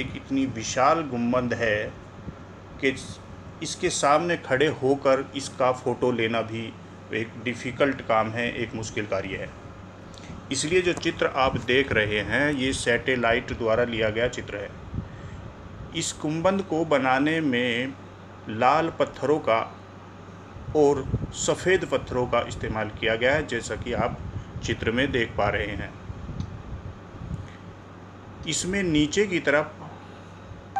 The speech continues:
बड़े पत्थरों का इस्तेमाल किया गया है और ऊपर की तरफ छोटे त-, पत्थरों का। ये आप इसका दूसरी दिशा का भाग देख रहे हैं, जहाँ पर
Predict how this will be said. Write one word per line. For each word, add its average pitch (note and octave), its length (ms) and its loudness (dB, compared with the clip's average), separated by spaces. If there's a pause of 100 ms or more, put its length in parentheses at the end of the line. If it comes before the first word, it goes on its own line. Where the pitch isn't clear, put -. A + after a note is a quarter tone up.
(140)
बड़े E3+ 180 4
पत्थरों D3 360 2
का C#3 100 4
इस्तेमाल A2 380 0
किया A2+ 220 0
गया C3 200 4
है C#3+ 220 4
और C3+ 220 0
ऊपर A2+ 280 0
की G2+ 100 4
तरफ - 260 -4
छोटे - 300 -4
त-, - 200 -2 (760)
पत्थरों A#2 360 0
का। - 220 -6 (720)
ये F3+ 120 4
आप D#3+ 300 4
इसका - 280 -2
दूसरी E3 460 0
दिशा D3+ 280 2
का C3+ 220 4
भाग A#2 300 0
देख A#2 220 2
रहे A2 280 6
हैं, C3+ 300 2
जहाँ A#2 200 2
पर A#2+ 260 2